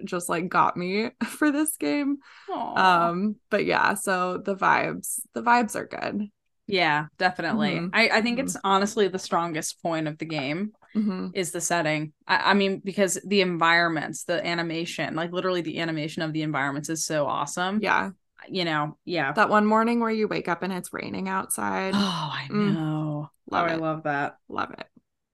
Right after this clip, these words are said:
Speaker 2: Okay, puzzles. I gave puzzles a zero. This is where I, like,
Speaker 1: Oh.
Speaker 2: knocked, knocked this game pretty bad. So, because there's not many of them, and there's no instructions,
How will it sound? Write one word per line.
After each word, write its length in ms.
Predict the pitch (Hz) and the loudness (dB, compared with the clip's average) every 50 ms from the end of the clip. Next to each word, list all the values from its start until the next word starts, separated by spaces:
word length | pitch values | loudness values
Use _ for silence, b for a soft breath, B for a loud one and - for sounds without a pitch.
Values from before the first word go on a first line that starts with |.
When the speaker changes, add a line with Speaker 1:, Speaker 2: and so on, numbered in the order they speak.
| _ _ _ _ _ _ _ _ _ _ _ - | _ _ _ _ _ _ _ _ _ _ _ 0
Speaker 2:
Okay, 460 | 208 226 214 226 190 160 143 160 - - | 0 2 4 4 4 4 4 2 -2 -8
puzzles. 600 | - 262 226 208 208 170 160 - - 156 - - - _ - | -4 -2 -2 0 0 0 0 0 0 -2 -4 -8 -16 _ -2
I 420 | 220 240 330 381 403 392 381 - - _ _ - | 2 4 6 6 6 4 2 0 -4 _ _ -2
gave 200 | 220 226 202 202 | 2 2 2 4
puzzles 380 | - 196 185 165 165 170 160 165 | 4 2 0 2 0 -2 -2 -2
a 100 | - 165 | -4 -4
zero. 480 | 156 165 - - 71 - - - 180 - - | -4 -2 -2 -2 -2 -2 -2 -4 -6 -4 -2
This 120 | 190 185 | -2 0
is 80 | 180 180 | 2 4
where 120 | 180 170 | 4 4
I, 140 | 165 160 156 | 4 4 4
like, 220 | 143 123 - 202 202 | 2 0 0 -2 -4
Speaker 1:
Oh. 140 | 196 202 202 | -4 -4 -4
Speaker 2:
knocked, 540 | 202 190 165 - - - - - - - - - | -4 -4 -4 -4 -6 -8 -10 -10 -14 -14 -12 -12
knocked 320 | 185 170 - 165 147 - | -10 -10 -10 -10 -10 -10
this 160 | - 175 - | -10 -10 -10
game 180 | - - 170 165 | -8 -10 -10 -8
pretty 180 | - - - | -8 -8 -6
bad. 300 | - - 90 76 - 214 | -6 -6 -6 -6 -8 -8
So, 440 | - - - 233 226 220 220 220 220 B B B B B B B | -6 2 6 8 8 8 8 6 2 B B B B B B B
because 580 | - 208 - 262 294 269 233 202 190 202 208 - | -8 -6 0 4 6 8 8 8 6 6 4 0
there's 320 | 214 - 208 208 196 - | 0 2 4 4 4 4
not 280 | 214 214 233 294 - 233 | 4 4 4 4 4 2
many 260 | 226 226 226 220 208 | 2 0 0 0 -2
of 120 | 196 - - | -2 -2 0
them, 400 | 175 165 156 151 151 170 190 - _ _ _ _ - | 0 0 2 0 0 -2 -6 -10 _ _ _ _ 0
and 580 | 220 220 226 220 214 202 190 180 175 175 185 208 - _ _ - | 2 2 4 4 4 4 4 4 2 0 -2 -6 -10 _ _ -6
there's 300 | 196 - 208 202 190 214 | 2 4 6 6 6 6
no 180 | 208 202 226 | 6 6 6
instructions, 1040 | 269 285 277 - - 196 175 180 - - - 170 147 - 147 202 214 - - - - | 6 6 4 4 4 4 4 4 2 -2 -2 -2 -2 -2 -2 -2 -2 -4 -4 -6 -10